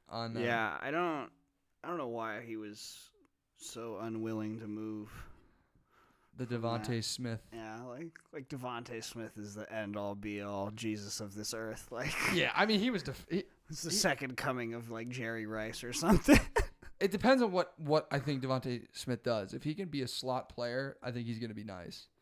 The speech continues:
Speaker 2: I think he could be good. I think
Speaker 1: I just
Speaker 2: he's
Speaker 1: don't, he's probably too small to
Speaker 2: gonna
Speaker 1: be
Speaker 2: get pressed out of his
Speaker 1: wide out.
Speaker 2: mind, like, in the beginning of his career. Like,
Speaker 1: Yeah.
Speaker 2: it's
Speaker 1: I wonder where he
Speaker 2: hard,
Speaker 1: goes.
Speaker 2: it's hard to be a small receiver in the N F L nowadays.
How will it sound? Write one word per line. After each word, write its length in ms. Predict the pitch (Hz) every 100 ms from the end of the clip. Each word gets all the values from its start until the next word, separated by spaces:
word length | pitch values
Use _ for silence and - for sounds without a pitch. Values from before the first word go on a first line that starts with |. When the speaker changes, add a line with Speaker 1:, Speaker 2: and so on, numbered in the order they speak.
| _ _ -
Speaker 2:
I 100 | 254
think 160 | 480 427
he 80 |
could 100 | 220
be 80 | 175
good. 400 | 107 131 135 113
I 220 | 78 117
think 260 | 127 139 123
Speaker 1:
I 100 | 143
just 60 | 147
Speaker 2:
he's 100 | 143
Speaker 1:
don't, 320 | 139 135 -
he's 120 | 135 -
probably 240 | 147 127
too 180 | 120 123
small 320 | - 127 110
to 80 | 117 127
Speaker 2:
gonna 80 | 123
Speaker 1:
be 40 |
Speaker 2:
get 200 | 117 101
pressed 340 | - 131 110
out 200 | 117 120
of 80 | 123
his 160 | - -
Speaker 1:
wide 40 |
out. 20 | 113
Speaker 2:
mind, 520 | 120 139 101 90 90
like, 280 | 95 95 104
in 100 | 101
the 80 |
beginning 560 | 98 98 101 95 98 104 - 107
of 80 | 101
his 140 | 101
career. 460 | - 104 117 90 64
Like, 380 | 85 95 - - - - _ _ _ _ _ _ _ _ _ _ 85
Speaker 1:
Yeah. 60 | 78 - -
Speaker 2:
it's 120 | 131
Speaker 1:
I 40 |
wonder 200 | 151 220
where 120 | 240
he 60 | 185
Speaker 2:
hard, 40 | 143 156
Speaker 1:
goes. 100 | 147
Speaker 2:
it's 80 | 117
hard 380 | 143 196 262 175
to 60 | 131
be 140 | 123
a 80 | 107
small 460 | - 110 110 135
receiver 480 | 131 113 127 143 117
in 100 | 98
the 140 | 98 92
N 100 | 107
F 200 | 107 110
L 140 | 110
nowadays. 720 | 101 90 92 92 92 92 -